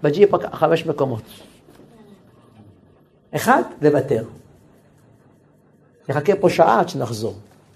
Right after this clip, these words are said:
רבותיי, מי אמור לוותר? האבא, המבוגר האחראי.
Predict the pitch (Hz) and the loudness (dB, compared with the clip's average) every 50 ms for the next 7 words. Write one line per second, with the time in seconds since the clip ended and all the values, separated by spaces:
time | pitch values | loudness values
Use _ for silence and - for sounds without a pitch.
0 | _ _ _ _ _ _ _ _ _ _ _ _ _ _ _ _ _ _ _ _ | _ _ _ _ _ _ _ _ _ _ _ _ _ _ _ _ _ _ _ _
1 | _ _ _ _ _ _ _ _ _ _ _ _ - - - - - 190 233 277 | _ _ _ _ _ _ _ _ _ _ _ _ -20 -20 -6 -2 2 4 4 6
2 | 277 330 359 320 277 320 370 359 302 277 254 233 226 220 208 208 180 156 175 190 | 6 6 6 6 6 6 6 6 8 8 8 8 8 6 4 4 4 2 2 0
3 | - - - - _ _ _ _ _ _ _ _ _ _ _ _ - - - _ | -4 -12 -20 -20 _ _ _ _ _ _ _ _ _ _ _ _ -20 -20 -20 _
4 | _ _ _ - - _ _ - - - - - - - - - - - - _ | _ _ _ -20 -20 _ _ -18 -16 -16 -16 -16 -18 -20 -20 -20 -20 -20 -20 _
5 | _ - - - - - - 180 226 302 359 370 359 302 262 247 233 233 - - | _ -20 -20 -20 -16 -4 0 2 6 6 6 6 6 4 4 4 2 -4 -10 -12
6 | - - - - - 208 214 208 233 233 277 285 285 302 302 311 302 302 320 302 | -18 -20 -10 -2 0 2 4 4 6 6 8 8 8 8 6 4 4 6 6 8
7 | 302 302 302 302 294 294 | 8 6 4 2 0 -2